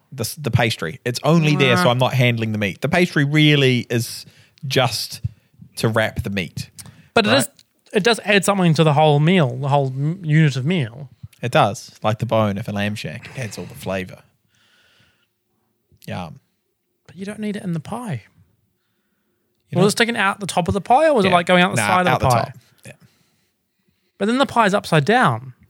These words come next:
Speaker 1: I mean, y-, the, you had your time to raise that as a concern.
Speaker 2: What if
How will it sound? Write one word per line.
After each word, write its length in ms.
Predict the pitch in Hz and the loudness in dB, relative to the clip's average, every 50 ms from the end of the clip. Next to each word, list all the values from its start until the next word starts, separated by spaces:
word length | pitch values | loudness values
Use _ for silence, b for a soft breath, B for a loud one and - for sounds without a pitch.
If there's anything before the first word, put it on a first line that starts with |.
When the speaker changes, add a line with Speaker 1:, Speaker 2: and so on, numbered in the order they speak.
| _ - - | _ -16 -4
Speaker 1:
I 160 | 101 101 117 | -2 0 2
mean, 200 | 117 107 107 107 | 2 2 0 0
y-, 200 | 101 - 110 101 - | -2 -8 -12 -16 -16
the, 480 | 104 113 - 90 117 110 - - 92 92 123 110 - _ _ _ _ _ _ _ _ | -18 -20 -16 -14 -14 -14 -14 -16 -20 -20 -20 -20 -20 _ _ _ _ _ _ _ _
you 240 | 147 139 170 202 226 | -4 0 2 4 4
had 220 | 214 233 240 233 | 4 4 2 0
your 120 | 226 226 | -4 -6
time 280 | 220 - 220 226 240 247 | 0 2 2 2 2 2
to 100 | - 196 | 0 0
raise 320 | 185 190 190 208 214 208 | 2 4 4 4 4 2
that 180 | - 185 180 185 | 2 2 4 4
as 120 | 185 180 | 4 2
a 60 | 175 170 | 2 0
concern. 500 | - 147 151 - 170 151 135 107 92 - - - | 0 0 2 4 6 6 6 4 2 -4 -10 0
Speaker 2:
What 180 | 175 196 233 277 | 2 4 4 4
if 200 | 311 277 - | 2 0 0